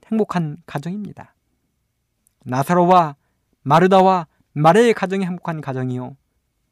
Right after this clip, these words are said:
나오미와 룻의 가정이 행복한 가정입니다. 행복하고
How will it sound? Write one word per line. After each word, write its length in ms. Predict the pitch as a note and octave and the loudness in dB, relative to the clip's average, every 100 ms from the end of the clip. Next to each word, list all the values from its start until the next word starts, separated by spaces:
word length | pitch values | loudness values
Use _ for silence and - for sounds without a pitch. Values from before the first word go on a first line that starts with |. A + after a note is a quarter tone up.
| _ _ _ _ _ _ _ | _ _ _ _ _ _ _
나오미와 680 | A#2+ A2+ A2 A2 G#2+ G2 G#2+ _ _ - | -10 -8 -6 -6 -8 -12 -16 _ _ -6
룻의 340 | E3+ F3+ G3 | -4 -2 -4
가정이 460 | F#3 D#3+ E3+ E3 D#3+ | -6 -6 -6 -6 -10
행복한 500 | F#3 E3 D#3+ C3+ D#3+ _ | -16 -12 -12 -12 -14 _
가정입니다. 680 | - A#2 D3 F#3 - A2 _ _ _ _ _ _ _ _ _ _ _ _ _ _ _ _ _ | -20 -16 -16 -16 -18 -20 _ _ _ _ _ _ _ _ _ _ _ _ _ _ _ _ _
행복하고 720 | F#3+ F3 D#3 - G#2+ - E2+ | 0 0 0 -8 -16 -16 -20